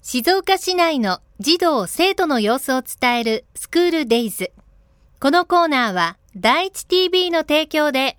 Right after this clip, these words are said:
お送りします。今日最初は清水入江小学校からお伝えします。入江小のヒーロー、入江エンジャー。清水入江小学校には五人のヒーローがいます。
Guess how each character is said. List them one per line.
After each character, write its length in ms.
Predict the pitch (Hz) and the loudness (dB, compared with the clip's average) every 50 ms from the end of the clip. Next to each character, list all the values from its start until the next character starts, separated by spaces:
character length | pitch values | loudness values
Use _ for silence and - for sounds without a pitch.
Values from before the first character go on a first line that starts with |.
| _ _ | _ _
お 100 | 208 214 | -2 -2
送 200 | 233 226 - 247 | -2 -2 -2 -4
り 100 | 220 220 | -4 -4
し 160 | 208 - 208 | -4 -4 -4
ま 120 | 180 180 208 | -4 -4 -4
す。 220 | - - - - _ _ _ _ _ _ _ _ _ _ _ _ _ _ _ _ _ _ _ _ _ _ _ _ - - | -6 -8 -12 -16 _ _ _ _ _ _ _ _ _ _ _ _ _ _ _ _ _ _ _ _ _ _ _ _ -8 -2
今 140 | - 359 370 | 0 0 0
日 60 | 349 | 0
最 200 | - - 254 262 254 | 0 -2 -2 -2 -2
初 120 | - 262 | -4 -2
は 260 | 240 233 226 233 - _ _ _ | 2 2 2 2 0 _ _ _
清 200 | - - 370 403 | -8 -4 -2 -2
水 380 | 403 392 349 233 - 180 180 - - | 0 -2 -2 -2 -4 -6 -6 -4 -6
入 260 | 196 190 208 285 349 | -4 -2 0 0 2
江 120 | 403 403 | 0 0
小 260 | 381 - 359 359 370 349 | -2 0 0 0 0 2
学 220 | 349 349 359 - | 0 -2 -2 0
校 200 | - 330 294 277 | 0 0 0 0
か 120 | - 226 | 0 -2
ら 120 | 196 185 170 | -2 -2 -2
お 60 | 175 | -4
伝 300 | - - - - 190 196 | -6 -8 -6 -4 -4 -4
え 20 | |
し 160 | 190 - - 175 | -4 -4 -4 -4
ま 120 | 170 185 | -4 -4
す。 200 | - - - - _ _ _ _ _ _ _ _ _ _ _ _ _ _ _ _ _ _ _ _ _ _ _ - - _ _ - | -4 -8 -14 -20 _ _ _ _ _ _ _ _ _ _ _ _ _ _ _ _ _ _ _ _ _ _ _ -20 -20 _ _ -4
入 260 | 214 208 233 294 370 | -2 0 2 2 2
江 120 | 415 415 | 0 0
小 240 | 403 - 381 381 370 | 0 0 0 0 2
の 140 | 349 359 359 | 0 0 -2
ヒ 260 | 349 359 349 349 339 | 0 0 0 0 0
ー 40 | 285 | 0
ロ 60 | 254 | 0
ー、 180 | 220 190 165 - - _ _ _ _ | -2 -2 -4 -6 -12 _ _ _ _
入 200 | - 208 220 294 | -4 0 2 2
江 180 | 349 403 427 415 | 2 2 0 -2
エ 40 | 403 | -4
ン 80 | 359 | -4
ジ 120 | 285 247 254 | -4 -2 -4
ャ 40 | |
ー。 160 | 233 214 175 - - _ _ _ _ _ _ _ _ _ _ _ _ _ _ _ _ _ _ _ _ _ _ _ _ | -4 -4 -6 -10 -14 _ _ _ _ _ _ _ _ _ _ _ _ _ _ _ _ _ _ _ _ _ _ _ _
清 180 | - - 392 | -4 0 0
水 220 | 440 440 381 - 254 | 2 0 0 0 -2
入 240 | 208 185 180 247 302 | -2 -2 -2 -2 -2
江 80 | 370 | -2
小 240 | 349 - 349 359 349 | -2 0 -2 0 0
学 200 | 330 339 349 - | 0 0 -2 -2
校 180 | - 294 262 247 | -2 -2 -2 0
に 120 | 233 208 | 0 0
は 200 | 190 180 180 - _ _ _ | 0 -2 -4 -4 _ _ _
五 160 | - 202 208 | 0 2 2
人 240 | 226 269 359 427 427 | 2 2 2 0 0
の 120 | 403 370 302 | 0 -2 -2
ヒ 200 | 285 302 311 311 | 0 -2 0 0
ー 20 | |
ロ 120 | 294 269 | 0 0
ー 40 | 220 | 0
が 140 | 190 185 180 | 0 -2 -4
い 80 | 175 165 | -4 -4
ま 140 | 165 170 | -6 -6
す。 120 | 190 - | -8 -10